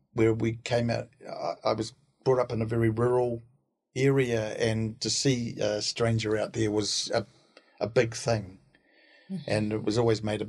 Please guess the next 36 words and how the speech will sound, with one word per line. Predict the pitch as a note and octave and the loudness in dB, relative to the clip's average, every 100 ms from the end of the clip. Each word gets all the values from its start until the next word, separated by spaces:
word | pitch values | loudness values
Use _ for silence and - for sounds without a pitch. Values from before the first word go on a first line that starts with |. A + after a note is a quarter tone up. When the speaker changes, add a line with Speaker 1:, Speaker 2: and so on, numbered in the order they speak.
| A2+ | -6
Speaker 1:
big | A2+ | -4
thing | - B2 | -4 0
of. | A2+ G2+ - | 2 2 0
So, | - A2 G#2 G#2+ - | 2 2 2 0 -6
you | - A#2+ | -4 0
know, | G#2+ A2 A2 | 2 2 2
I, | A2 A2+ - _ - _ - | 0 0 -6 _ -20 _ -18
when | F#2+ A#2+ A2 | -6 -2 -2
I | |
got | A2 B2 - | 0 0 0
to | A2+ | -4
the, | A2 G#2 G#2+ - | -2 -2 -2 -4
the | |
school | G#2+ - B2 A#2 G#2+ - | -4 -2 0 0 -2 0
age, | A#2 A2 A2+ - - | 0 0 0 -2 -2
you | A2+ | -2
know, | G#2+ G#2+ | 0 2
I | G#2+ G#2 | 2 0
just | G#2+ - - | -2 -4 -4
accepted | - G#2 A2 - _ | -6 -6 -6 -10 _
people | A#2+ A2 A2 | -2 -2 -2
when | G#2+ G#2+ | -4 -4
they | G#2+ | -4
were | G#2+ G#2 | -4 -2
around. | G#2 A2+ A2 G#2+ - _ _ _ _ _ _ _ _ _ _ - | 0 0 -2 -8 -14 _ _ _ _ _ _ _ _ _ _ -6
Um, | G#2+ G#2+ A2 A2 A2+ - - _ _ _ _ _ _ _ - | -2 0 0 -4 -8 -14 -20 _ _ _ _ _ _ _ -4
I, | - - - - | 0 0 -2 -2
I | B2 | 0
found | A2+ B2 A#2+ A#2 | 2 2 2 2
with | A2 - | -2 -4
other | D3 A2+ | -2 0
members | A#2 A2+ A2 G#2+ | 2 2 0 -2
of | |
my | G#2+ | -4
family, | - A#2 A#2 A2 | 0 2 2 2
though, | A2 A2 A2 | 2 0 0